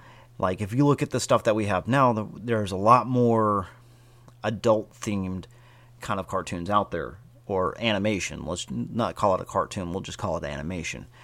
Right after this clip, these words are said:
Because when I'm talking about animation, I'm not gonna go just for what we have as far as American cartoons and things like that, but I wanna go broadly,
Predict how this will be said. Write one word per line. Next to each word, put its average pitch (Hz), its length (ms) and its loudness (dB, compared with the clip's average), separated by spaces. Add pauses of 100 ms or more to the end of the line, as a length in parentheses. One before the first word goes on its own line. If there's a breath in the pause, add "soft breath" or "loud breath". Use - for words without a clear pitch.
(220 loud breath)
Because 101 260 -2
when 113 140 0
I'm 110 140 2
talking 110 260 2
about 90 140 -4
animation, 101 480 -4
I'm 101 100 0
not 110 240 -2
gonna 110 240 -2
go 98 460 -4 (160)
just 104 340 -2
for 95 680 -2 (1000)
what 117 220 0
we 110 120 0
have 101 260 2
as 87 100 -6
far 104 200 2
as 92 80 -4
American 113 540 0
cartoons 95 600 -2
and 92 140 -6
things 90 200 -8
like 85 140 -6
that, 82 220 -6
but 92 100 -4
I - 40 -4
wanna 101 200 -2
go 92 300 -2 (600 loud breath)
broadly, 107 600 4